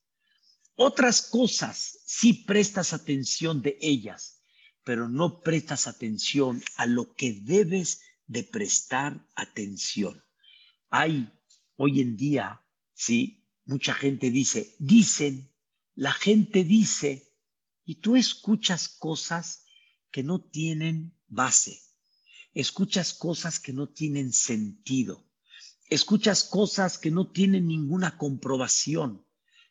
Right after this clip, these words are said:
y eso sí te provoca un cambio. Lo que no está comprobado, lo que uno dice así nada más por encima, eso sí hace un cambio. Por ejemplo, la vacuna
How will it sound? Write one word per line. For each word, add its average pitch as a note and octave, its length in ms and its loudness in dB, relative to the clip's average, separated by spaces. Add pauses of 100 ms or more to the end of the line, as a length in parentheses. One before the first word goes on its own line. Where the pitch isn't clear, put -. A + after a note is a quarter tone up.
(120)
y C3 200 0
eso F#3+ 560 0
sí - 440 0
te F#3+ 120 -2
provoca D#3+ 580 -4
un D#3+ 320 -10
cambio. B2 580 -6 (600)
Lo A2 180 -8
que A2 120 -6
no A#2+ 120 -2
está D#3 280 -2
comprobado, C3+ 840 -2 (440)
lo B2 180 -4
que B2 140 -2
uno G3 340 4
dice F#3 800 2 (220)
así - 360 -4
nada D3+ 260 -2
más C#3+ 300 -2
por B2 220 -4
encima, E3+ 920 -2 (380)
eso G3 260 2
sí - 220 0
hace F3 240 0
un D#3+ 140 -4
cambio. A#2 600 -4 (160)
Por D#3 160 0
ejemplo, D3 580 0 (560)
la C3 140 -2
vacuna D3+ 720 0